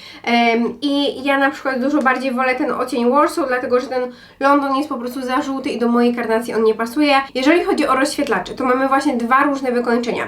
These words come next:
Pierwszy Paris jest tym takim beżowym rozświetlaczem, który się przed chwilą rozwalił i to jest ta sama jakość, co te rozświetlacze w tych paletkach.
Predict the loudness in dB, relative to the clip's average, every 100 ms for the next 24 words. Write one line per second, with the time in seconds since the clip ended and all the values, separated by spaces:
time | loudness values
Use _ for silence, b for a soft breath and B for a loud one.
0 | -2 2 2 0 -4 2 2 4 2 B
1 | B -4 -2 0 0 0 0 0 2 2
2 | 2 2 0 -2 -6 -4 -2 -4 -6 -6
3 | -6 -6 -4 -2 0 0 2 0 -2 B
4 | -8 -2 2 2 2 4 4 4 4 2
5 | 0 -2 -2 0 0 -2 -2 0 -2 -4
6 | -4 0 0 -2 -10 -16